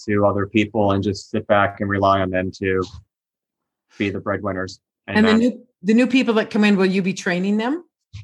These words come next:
Speaker 1: Yeah, so some of them come in with some experience. So some of it's, um, taking what they're doing well and promoting that.
Speaker 2: Yeah.
Speaker 1: But a lot of it is, um, as you know, and you see through doing this and,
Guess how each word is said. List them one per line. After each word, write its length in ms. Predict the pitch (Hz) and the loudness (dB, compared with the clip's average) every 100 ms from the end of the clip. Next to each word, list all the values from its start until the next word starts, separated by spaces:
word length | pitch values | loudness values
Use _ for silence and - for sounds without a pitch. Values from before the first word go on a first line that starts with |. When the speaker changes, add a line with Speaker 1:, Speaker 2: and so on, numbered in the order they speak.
| - _ | -20 _
Speaker 1:
Yeah, 220 | 156 147 110 | 2 4 2
so 200 | - 135 | 0 -4
some 180 | 156 | -2
of 40 | 165 | -2
them 120 | 156 | -2
come 160 | 151 143 | 0 0
in 100 | 135 | 0
with 120 | 120 | -2
some 200 | 131 123 | 0 0
experience. 680 | 127 - 120 113 127 135 | -2 0 2 2 2 -2
So 140 | - 110 | -2 -2
some 180 | 107 117 | -2 -4
of 80 | 117 | -2
it's, 260 | 120 - | -2 -2
um, 480 | 120 113 107 110 104 - | 2 4 4 2 -2 -4
taking 340 | 131 123 120 104 | -2 0 -2 -2
what 180 | 117 113 | -4 -2
they're 120 | 113 | -2
doing 340 | 113 113 110 | 0 0 0
well 480 | 107 107 110 127 135 - | 2 4 4 0 -6 -6
and 440 | 104 107 104 104 101 - _ _ | -4 -4 -6 -8 -10 -14 _ _
promoting 400 | - 110 107 113 | -2 0 2 2
that. 240 | 117 131 147 _ _ _ | 0 0 -4 _ _ _
Speaker 2:
Yeah. 180 | 147 147 | -6 -4
Speaker 1:
But 160 | 123 120 | -4 -4
a 40 | |
lot 240 | 120 117 127 | 2 4 4
of 140 | 139 | 2
it 100 | 139 | 2
is, 420 | 120 117 117 113 - | 2 2 2 -2 -6
um, 480 | 113 110 107 110 110 _ | 0 4 4 2 -4 _
as 160 | 123 117 | -4 -2
you 160 | 135 | 0
know, 340 | 131 113 101 107 | 0 0 2 2
and 100 | 110 | 2
you 140 | 113 | 2
see 260 | 110 117 110 | 0 0 0
through 220 | 110 107 | 0 -4
doing 280 | 101 110 107 | -2 0 0
this 280 | 107 107 - | 2 2 0
and, 240 | 107 104 | -6 -6